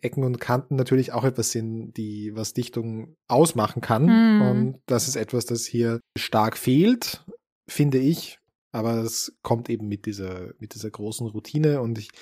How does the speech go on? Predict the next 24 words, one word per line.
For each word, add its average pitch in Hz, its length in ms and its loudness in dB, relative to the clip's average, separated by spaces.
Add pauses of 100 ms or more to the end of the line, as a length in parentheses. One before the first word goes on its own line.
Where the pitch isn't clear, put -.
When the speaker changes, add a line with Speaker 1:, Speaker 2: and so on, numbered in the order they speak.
(380)
Speaker 1:
es - 120 -6
gibt - 240 -4
möglicherweise 113 500 0
auch 107 100 -2
ein 110 100 0
minimales 117 800 -2 (140)
Element 107 400 -2
in 110 100 -2
der 101 220 -2
Ode, 110 160 -6
das 107 220 -10
ein 104 100 -6 (100)
bisschen 101 640 -6 (260)
dieses 104 480 -4
Thema 101 460 0
aufgreift 92 540 -6
und 104 100 -8
reflektiert. 110 680 0 (180)
Es 135 120 -10
geht 143 240 2 (120)
auch 147 240 6
sehr 135 260 6
viel 143 320 4
darum, 131 600 0